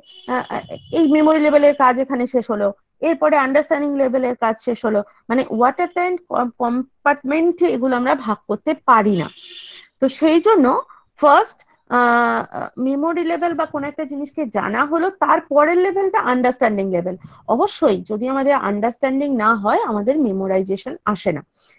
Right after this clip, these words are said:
এবং next লেভেলে আমরা যাচ্ছি reflecting level।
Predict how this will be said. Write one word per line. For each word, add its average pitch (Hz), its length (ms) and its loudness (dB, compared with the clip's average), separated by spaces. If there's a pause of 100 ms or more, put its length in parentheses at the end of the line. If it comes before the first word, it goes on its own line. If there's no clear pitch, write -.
(180)
এবং 285 380 4
next 277 360 2
লেভেলে 381 340 4
আমরা 320 240 4
যাচ্ছি 311 380 0 (420)
reflecting 320 800 0
level। 180 360 2